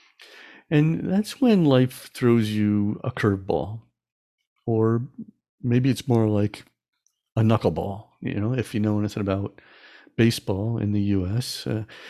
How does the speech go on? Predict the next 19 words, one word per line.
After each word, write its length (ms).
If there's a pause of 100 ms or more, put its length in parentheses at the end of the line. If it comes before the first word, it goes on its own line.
(140)
i-, 160
i-, 200
in 120
other 200
words, 320 (280)
it's, 280 (100)
it's 160
a 60
very 300
hard 400
to 60
hit 280
<laughs> 0
moving 400
target, 560 (640)
right? 160
And 200
sometimes 580
this 240